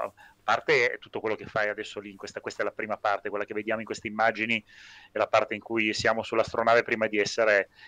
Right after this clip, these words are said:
intercettati dallo Star Destroyer ed essere, dopo un salto nell'iperspazio, ci viene intimato di arrenderci e di salire a bordo, ma quando ti trovi al cospetto di Darth Vader... Eh,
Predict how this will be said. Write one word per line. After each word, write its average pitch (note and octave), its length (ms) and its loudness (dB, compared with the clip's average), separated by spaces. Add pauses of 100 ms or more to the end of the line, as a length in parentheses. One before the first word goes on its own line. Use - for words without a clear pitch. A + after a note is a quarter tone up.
(100)
intercettati A2+ 760 0
dallo A2 200 4
Star A2 280 2
Destroyer A#2 760 4
ed G#2+ 360 2
essere, G2+ 800 0 (400)
dopo - 220 -2
un A2 80 -6
salto A#2 280 2
nell'iperspazio, A2+ 1040 2
ci - 120 -6
viene A2 160 -2
intimato C3+ 960 2 (340)
di B2 120 4
arrenderci B2 600 4
e - 20 -6
di G2+ 60 -6
salire G#2+ 300 0
a G#2+ 40 2
bordo, G2+ 380 2
ma G2 100 -6
quando A2+ 240 -2
ti A2+ 120 -10
trovi B2 220 2
al A2+ 80 2
cospetto A#2 680 -2
di G#2 160 -10
Darth G#2 360 2
Vader... A2 560 2 (500)
Eh, F2 560 -6